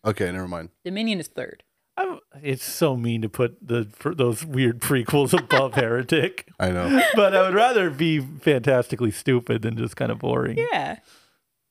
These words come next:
Speaker 1: Um, the power of Christ will compel me to go watch the film. I thought the girls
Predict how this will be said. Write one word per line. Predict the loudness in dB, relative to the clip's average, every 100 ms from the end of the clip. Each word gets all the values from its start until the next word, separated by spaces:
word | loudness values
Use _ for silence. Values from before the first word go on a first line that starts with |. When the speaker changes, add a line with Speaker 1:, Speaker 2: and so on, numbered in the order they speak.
| _ _ _ _ _ _ _ _ -2
Speaker 1:
Um, | 0 2 0 -2 -6 _ _ _ _
the | -4 -4 -4 _ _ _ _ -4
power | -2 2 2 0
of | -2
Christ | 0 0 0 -4
will | 2 2 2
compel | -2 -2 2 2
me | 2 0 -2
to | -2
go | 0
watch | 0 2 0 -6
the | -8
film. | -2 0 0 -4 _ _ _ _ _
I | -8
thought | -2 0 0
the | -6
girls | -2 2 2 0 -6